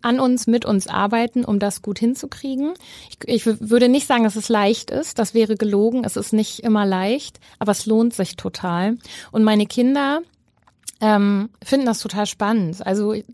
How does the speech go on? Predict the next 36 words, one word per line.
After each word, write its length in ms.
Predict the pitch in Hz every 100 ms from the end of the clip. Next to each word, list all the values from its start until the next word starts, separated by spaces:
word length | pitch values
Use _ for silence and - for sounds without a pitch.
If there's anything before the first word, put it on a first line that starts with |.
| _ -
die 240 | 208 202
hören 180 | 254 269
auch 200 | 196 160
nie 200 | 208 196
zu 180 | - 190
Hause, 200 | 190 180
„Ich 100 | 175
muss 220 | 190 -
zur 160 | - 185
Arbeit.“ 600 | 185 185 147 160 165 -
Das 160 | 196 208
haben 100 | 190
sie, 120 | 190
ich 100 | -
weiß 140 | 220
gar 80 | 180
nicht, 80 | 160
ob 100 | 170
sie 60 | 185
das 100 | 185
schon 120 | 202
mal 100 | 190
gehört 320 | 180 208 -
haben. 260 | 170 170 190 - - - - -
Ähm, 480 | 214 208 202 202 202 220
aber, 680 | - 214 202 196 196 190 -
äh, 440 | - 208 196 196 196
sie 680 | 196 208 214 208 208 196 - _ - -
bekommen 340 | 208 226 233
auf 160 | 240 -
jeden 160 | 226 220
Fall 160 | 214
mit, 380 | 208 240 - - _ _ -
dass 180 | 202
ihre 240 | - 214 202
Mutter 520 | 208 233 240 214 214